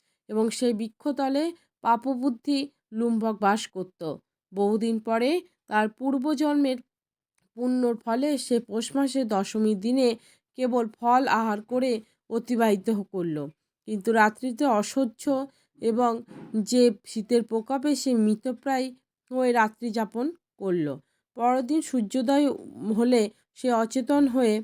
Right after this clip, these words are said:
পড়ে রইল। দুপুরের দিকে তার চেতনা ফিরল।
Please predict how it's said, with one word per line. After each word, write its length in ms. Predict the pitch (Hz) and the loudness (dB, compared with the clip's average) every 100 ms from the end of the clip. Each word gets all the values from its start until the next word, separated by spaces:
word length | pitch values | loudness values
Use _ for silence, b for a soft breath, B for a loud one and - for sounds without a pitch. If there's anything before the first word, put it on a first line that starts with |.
| - | -6
পড়ে 260 | 214 202 185 | -6 -4 0
রইল। 420 | 175 160 143 135 - _ _ - | 0 0 -4 -8 -12 _ _ -6
দুপুরের 400 | 233 277 285 254 | -4 0 0 0
দিকে 240 | 285 294 | -2 -2
তার 180 | 262 254 | 0 0
চেতনা 640 | 254 226 247 254 226 247 - - | 0 -2 0 0 0 -2 -6 -8
ফিরল। 400 | 202 170 143 | -4 -4 -4